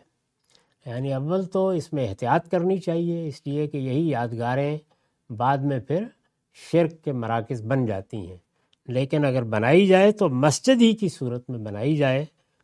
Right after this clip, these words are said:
تاکہ جو لوگ وہاں آئیں وہ خدا کو یاد کریں اور اسی کے سامنے سجدہ ریز ہوں۔ تو اس طرح سے گویا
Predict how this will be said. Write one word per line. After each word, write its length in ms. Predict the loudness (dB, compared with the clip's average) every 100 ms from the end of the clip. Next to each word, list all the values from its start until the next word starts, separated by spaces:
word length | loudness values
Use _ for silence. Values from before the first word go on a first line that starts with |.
| _ -4
تاکہ 380 | -2 0 -2 -4
جو 200 | 2 4
لوگ 260 | 6 6 4
وہاں 340 | 2 0 0 0
آئیں 260 | 0 2 2
وہ 180 | 2 0
خدا 500 | -2 -2 4 6 8
کو 200 | 8 10
یاد 380 | 10 8 6
کریں 300 | 4 6 6 2 -6 _ _ -8
اور 300 | 0 2 2 0
اسی 300 | -2 0 -2
کے 140 | -2
سامنے 400 | -4 -8 -8 -10
سجدہ 300 | -10 -10 -10
ریز 300 | -14 -16 -20
ہوں۔ 120 | _ _ _ _ _ _ _
تو 80 | -10
اس 200 | -8 -6
طرح 220 | 0 0
سے 160 | 0 -4
گویا 280 | -4 -4